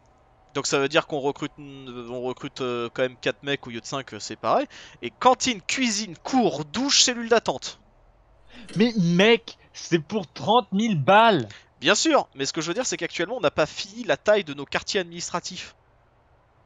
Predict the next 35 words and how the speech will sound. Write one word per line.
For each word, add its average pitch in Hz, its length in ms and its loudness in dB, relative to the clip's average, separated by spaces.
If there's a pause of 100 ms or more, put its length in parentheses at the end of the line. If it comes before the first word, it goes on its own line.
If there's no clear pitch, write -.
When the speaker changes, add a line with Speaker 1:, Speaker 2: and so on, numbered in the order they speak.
(340)
Speaker 1:
C'est - 160 -12
ça 202 220 4
le 175 60 -4
truc. - 360 -14 (1500)
En - 60 -4
fait, 233 200 6
l'intérêt, 190 380 4
c'est 151 240 -6
de 143 300 -2 (100)
prendre 208 380 0
les 170 100 0
quêtes - 520 -2 (580)
qui 165 120 -16
te 175 140 -4
font 226 200 -2
travailler 190 680 2 (380)
sur - 440 -4
ton 180 260 -12
centre - 360 -2
administratif. 170 720 -2
Comme 135 220 -4
ça, 196 260 0
tu - 140 -12
payes 180 280 0
un 139 140 2
maximum 190 640 0
de 147 140 -8
bâtiments 170 600 0 (540)
administratifs 139 1000 2 (920)
où 185 100 -12
t'as 160 160 6
pas 160 200 8
besoin 143 240 -8
de 135 60 -16
personnel. 151 580 -4